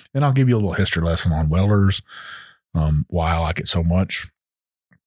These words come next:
how wheated bourbons, and I think it'll be a great, uh, a great event for thirty-five dollars.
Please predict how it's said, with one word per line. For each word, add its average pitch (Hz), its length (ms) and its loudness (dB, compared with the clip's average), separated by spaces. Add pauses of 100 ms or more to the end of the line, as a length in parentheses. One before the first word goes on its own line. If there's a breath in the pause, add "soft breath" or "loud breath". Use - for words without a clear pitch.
(640)
how - 100 -4
wheated 82 320 2
bourbons, 82 560 0 (1300 loud breath)
and 107 80 0
I 104 80 2
think 117 140 2
it'll 117 120 2
be 110 140 2
a 104 60 0
great, 110 280 2
uh, 107 240 2 (140)
a 92 80 -4
great 95 240 2
event 92 320 2
for 90 140 -4
thirty-five 85 640 -2
dollars. - 420 -8